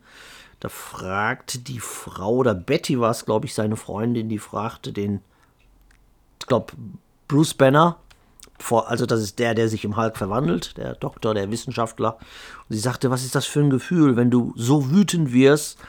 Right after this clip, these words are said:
dass du die Kontrolle verlierst und bevor du dich in dieses, in diesen Hulk verwandelst, was ist das für ein Gefühl?" Und er, er hat das sehr gut erklärt.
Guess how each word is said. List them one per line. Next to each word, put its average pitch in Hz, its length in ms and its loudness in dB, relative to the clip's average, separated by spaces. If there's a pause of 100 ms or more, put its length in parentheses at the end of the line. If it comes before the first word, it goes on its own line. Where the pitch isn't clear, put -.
(500)
dass - 160 -6
du 127 60 -6
die 123 80 0
Kontrolle 131 440 4
verlierst 120 500 2 (120)
und 135 260 -4 (420)
bevor 147 340 6
du 147 100 8
dich 127 380 -2
in 147 200 4
dieses, 127 580 -2 (920)
in 110 120 0
diesen 123 300 4
Hulk 160 200 6
verwandelst, 87 560 -4
was - 140 -10
ist - 200 -12
das 131 120 -4
für - 140 -6
ein 131 80 0
Gefühl?" 143 500 0
Und - 140 -4
er, 104 100 -4 (140)
er 139 100 0
hat 147 80 0
das 170 120 2
sehr 175 140 4
gut 180 140 -2
erklärt. 160 520 0